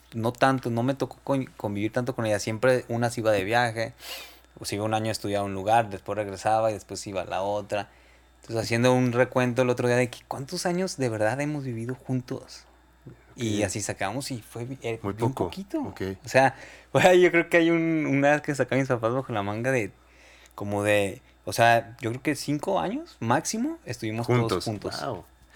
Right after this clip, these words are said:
Speaker 2: Que de hecho yo conocí primero casualmente por la escuela a Estefanía,
Speaker 1: A
Speaker 2: tu
Speaker 1: mi mamá,
Speaker 2: hermana.
Speaker 1: claro.
Speaker 2: Y después ya me enteré que tú estabas
Speaker 1: Sí,
Speaker 2: en la
Speaker 1: sí, sí.
Speaker 2: música y eso fue también
Speaker 1: Cotorro.
Speaker 2: como una cosa súper cotorra.
Speaker 1: Sí, sí,
Speaker 2: Oye,
Speaker 1: sí.
Speaker 2: oye, Fer, y,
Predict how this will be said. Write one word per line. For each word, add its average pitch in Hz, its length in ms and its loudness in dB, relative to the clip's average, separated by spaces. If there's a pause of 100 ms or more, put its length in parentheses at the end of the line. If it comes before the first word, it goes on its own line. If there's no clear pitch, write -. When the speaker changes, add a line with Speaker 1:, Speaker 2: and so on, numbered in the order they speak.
(180)
Speaker 2:
Que 113 100 2
de 123 60 8
hecho 131 160 4
yo 135 100 6
conocí 127 300 0
primero 131 420 0
casualmente 117 540 -2
por 90 140 -4
la 90 80 -2
escuela 117 340 0
a - 20 4
Estefanía, 95 420 -4
Speaker 1:
A 98 40 -2
Speaker 2:
tu 120 80 0
Speaker 1:
mi 139 60 0
mamá, 156 220 4
Speaker 2:
hermana. 131 260 2
Speaker 1:
claro. 117 440 -2
Speaker 2:
Y 107 100 -2
después 104 440 0
ya 113 80 2
me 113 60 0
enteré 101 280 0
que 95 120 -6
tú - 160 -4
estabas 98 320 -2
Speaker 1:
Sí, 107 60 2
Speaker 2:
en 110 80 2
la 131 80 4
Speaker 1:
sí, 151 60 0
sí. 165 60 0
Speaker 2:
música 143 600 2
y 117 80 0
eso 95 120 0
fue 131 200 6
también 113 260 4
Speaker 1:
Cotorro. 127 120 -2
Speaker 2:
como 120 100 0
una 123 140 0
cosa 123 260 -4
súper 110 320 -4
cotorra. 135 480 0
Speaker 1:
Sí, 131 320 -4
sí, - 60 -6
Speaker 2:
Oye, 139 260 8
Speaker 1:
sí. - 80 -6
Speaker 2:
oye, 127 200 2
Fer, 123 300 0
y, 110 380 -4